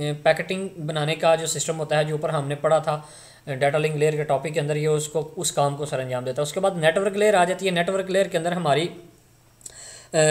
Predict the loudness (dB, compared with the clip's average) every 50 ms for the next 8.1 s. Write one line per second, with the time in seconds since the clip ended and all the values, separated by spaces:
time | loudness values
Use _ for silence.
0 | 4 2 0 -4 -6 -2 2 6 8 8 8 8 4 4 4 2 -2 -4 -10 -10
1 | -6 -4 -4 -4 -4 -6 -8 -12 -20 _ -20 -20 -20 -20 -20 -20 _ _ _ 4
2 | 6 6 8 6 4 4 2 -2 0 0 0 -2 -2 -12 -12 -8 -6 -4 -4 -4
3 | -6 -10 -14 -20 -20 _ _ _ _ _ _ _ _ _ -20 -20 -20 -12 -2 0
4 | 0 0 2 0 0 2 4 6 6 6 6 4 0 0 -2 -4 -4 -4 -12 -18
5 | -20 -20 -20 -20 _ _ -8 -4 -2 0 0 0 -2 -2 0 0 0 2 2 0
6 | 0 2 2 2 4 6 4 4 2 0 -2 0 -2 0 -2 -2 -6 -4 -2 2
7 | 2 2 2 2 0 -2 -4 -4 -2 -2 -2 -2 0 0 0 2 2 2 2 0
8 | -2